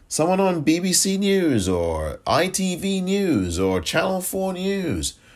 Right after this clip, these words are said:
or this new network that I'm not even gonna mention the name of, that's,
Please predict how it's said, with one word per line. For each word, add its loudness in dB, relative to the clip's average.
or 4
this 4
new 2
network -2
that -4
I'm 2
not 0
even 0
gonna -2
mention -4
the -6
name -4
of, -8
that's, -6